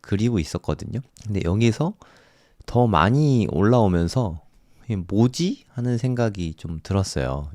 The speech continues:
요때가 어저께 아침쯤이었던 것 같은데, 어,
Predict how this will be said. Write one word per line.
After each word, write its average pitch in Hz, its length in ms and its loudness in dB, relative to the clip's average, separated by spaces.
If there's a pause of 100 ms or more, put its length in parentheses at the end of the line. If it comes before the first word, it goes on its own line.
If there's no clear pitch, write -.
요때가 80 520 -6 (760)
어저께 107 420 0
아침쯤이었던 92 880 -2
것 76 80 -4
같은데, 78 560 -6 (100)
어, 71 460 -10